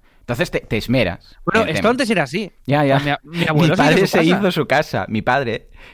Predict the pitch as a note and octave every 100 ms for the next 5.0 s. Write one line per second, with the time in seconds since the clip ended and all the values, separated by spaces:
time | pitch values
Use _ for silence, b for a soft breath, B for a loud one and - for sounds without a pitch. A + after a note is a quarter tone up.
0 | - C#3+ C#3+ F#3 F3+ B2+ E3 D3 C#3 A#2+
1 | - G#2+ A#2 E2+ D#2 F2+ G2 F#2+ F#2+ F#2
2 | F2 F#2+ F2+ A#2+ A2 A#2+ D#3 D#3 B2+ D#3+
3 | - F3+ D#3 A3 A#2 G3 A#3 - D#3 C#2+
4 | - D3 E3 E3+ A3 - A#2 A2+ A2 -